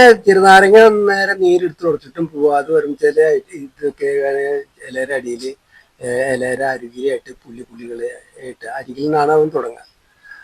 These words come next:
പുള്ളി പുള്ളി കാണുന്നുണ്ടെങ്കിൽ നമ്മൾ മനസ്സിലാക്കണം, ഇത് ക-, ഇത് കോശങ്ങളിലേക്ക് പറ്റി പിടിക്കാൻ തുടങ്ങിയിട്ടുണ്ട്, രോഗമായി മാറും സാധ്യതയുണ്ട്. കരിമ്പാല് പിന്നെ കരിമ്പനാവുന്നു. കരിമ്പനാവാന്ന് പറഞ്ഞാൽ ചൊറി എന്ന് പറയില്ലേ നമ്മള്, ചൊറി, ചൊറി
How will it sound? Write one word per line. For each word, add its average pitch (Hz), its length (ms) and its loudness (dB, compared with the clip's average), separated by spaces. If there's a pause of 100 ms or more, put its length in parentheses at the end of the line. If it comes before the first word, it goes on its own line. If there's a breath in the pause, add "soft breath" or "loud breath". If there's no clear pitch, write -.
(440 loud breath)
പുള്ളി 165 200 0
പുള്ളി 160 220 -2
കാണുന്നുണ്ടെങ്കിൽ 147 720 -2
നമ്മൾ 151 220 0
മനസ്സിലാക്കണം, 135 580 -8
ഇത് 123 180 -16
ക-, 131 320 -10
ഇത് 147 180 -10 (300)
കോശങ്ങളിലേക്ക് 143 1400 -8 (280)
പറ്റി 123 280 -14
പിടിക്കാൻ 123 420 -16
തുടങ്ങിയിട്ടുണ്ട്, 104 500 -16 (120)
രോഗമായി 139 480 -2
മാറും 127 400 -6 (320)
സാധ്യതയുണ്ട്. 113 440 -18
കരിമ്പാല് 123 560 -10
പിന്നെ 143 160 -12 (120)
കരിമ്പനാവുന്നു. 135 760 -6 (880)
കരിമ്പനാവാന്ന് 156 680 0
പറഞ്ഞാൽ 156 240 -4
ചൊറി 170 400 -2
എന്ന് 185 120 0
പറയില്ലേ 139 320 -4
നമ്മള്, 135 200 -12 (340)
ചൊറി, 151 320 -8 (240)
ചൊറി 180 280 -6